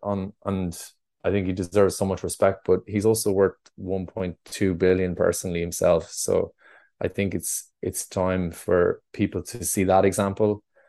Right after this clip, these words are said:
as opposed to, you know, looking at Jeff Bezos and Elon Musk and holding these guys up as heroes. Like, that, that has to stop, you know? So absolute total respect for, for that guy. And, uh,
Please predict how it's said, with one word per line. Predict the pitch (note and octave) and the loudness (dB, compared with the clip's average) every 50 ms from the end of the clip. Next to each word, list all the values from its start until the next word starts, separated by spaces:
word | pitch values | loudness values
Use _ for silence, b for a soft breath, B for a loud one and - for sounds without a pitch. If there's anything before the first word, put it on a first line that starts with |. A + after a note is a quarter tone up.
| _ _ _ _ - | _ _ _ _ -6
as | F2 F#2+ F2 | -4 -4 -4
opposed | - - G2 F#2 F#2 F2+ - - | -2 -2 0 0 0 0 0 0
to, | G2 F#2 F2 F2 - - | 0 2 2 0 0 -2
you | - G2 | -6 -6
know, | F#2 F2+ F2 | -4 -2 0
looking | F2 F2+ F#2 - - G2 | 2 2 0 0 -2 -4
at | F#2 F2 | -6 -4
Jeff | - - F#2+ F2+ - - | -2 0 -2 -2 -2 -2
Bezos | - F#2+ F#2+ F#2 F#2 G2 F#2+ G2 G2 - - - - | -2 0 0 2 2 2 2 2 2 0 -6 -10 -10
and | F2 E2+ E2 E2+ - - - - G#2+ | -10 -8 -10 -10 -12 -12 -8 -4 -2
Elon | F#2+ F#2 F#2 F2+ F2+ | 0 0 0 -2 -2
Musk | F2+ F#2 F#2+ F#2+ - - - | -2 -2 -2 -4 -4 -6 -6
and | G2+ F#2 | -8 -6
holding | E2+ F#2 F#2 F#2 F2 - F#2+ F#2 | -2 0 0 0 0 -2 -6 -6
these | F2+ F2 | -6 -6
guys | - - F#2 F2+ F2 F2 | -2 -2 0 0 0 0
up | F#2 E2+ - | -2 -4 -4
as | F#2 E2+ | -8 -8
heroes. | - F#2+ F#2 F#2 G2 G2+ G#2 G2 - | -4 -2 0 2 2 2 0 0 -2
Like, | F#2 F2+ F2+ - - | -4 -4 -4 -4 -2
that, | G2 F#2 G2+ - - | -2 -2 -2 -2 -4
that | - F#2+ F2+ | -8 -6 -4
has | F2+ F2+ F2+ - | -4 -6 -6 -6
to | - F2 | -8 -10
stop, | - - - F2 E2 F2 - - | -8 -6 -4 -2 -2 -2 -4 -6
you | F#2 F2+ | -6 -6
know? | F2+ F2 F2 | -4 -4 -6
So | F2 - - F2+ F2+ F2+ - b b b b b b b _ - | -6 -4 -4 -4 -4 -4 -6 b b b b b b b _ -4
absolute | - G2 G2 F#2+ - - F#2+ F#2+ F2 | 0 0 0 0 0 0 -2 -2 0
total | - - F#2+ F2+ F2+ | 0 2 2 2 2
respect | F2+ F2+ F2 - - F2+ F2 F2 - | 0 -2 -4 -2 0 0 0 0 -2
for, | - F#2+ F2+ F2 - | -6 -6 -6 -6 -8
for | - - - F2 | -10 -8 -6 -4
that | E2+ E2 E2+ - | -4 -6 -6 -6
guy. | F#2 F2+ F2 E2+ F2 F2 | -6 -4 -4 -4 -6 -8
And, | F2+ F2+ F#2 E2+ - - | -10 -10 -12 -12 -10 -8
uh, | F2+ F2+ F2 F2 | -6 -6 -6 -6